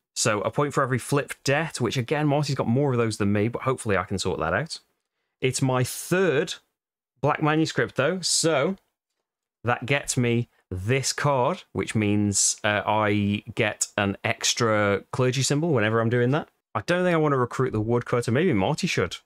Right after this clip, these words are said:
if he's gonna be getting points for recruiting these cards. Uh, I am just dis-, just drawing, and then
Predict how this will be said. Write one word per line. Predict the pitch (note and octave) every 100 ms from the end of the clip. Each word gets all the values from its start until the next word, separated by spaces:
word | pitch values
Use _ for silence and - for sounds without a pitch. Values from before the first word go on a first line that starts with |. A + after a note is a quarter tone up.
| _
if | G#2+ G#2
he's | G2
gonna | G2+
be | G#2
getting | G#2 G2 G2
points | A2 A#2 - - -
for | - G#2
recruiting | F#2+ A#2 - G2+
these | G#2 G2+
cards. | - G2+ F#2+ B2+ - - _ _ _ -
Uh, | G#2 G#2+ A2 G#2+ - -
I | A#2+ A#2 A#2 A2+ A2 - - _ _ _ _ _ -
am | G#2+
just | A2 - - - - _ _
dis-, | - G#2 - - -
just | - G#2+
drawing, | D3 D#3+ D#3+ D#3+ -
and | A#2 A2+
then | G#2+ G#2+ G#2+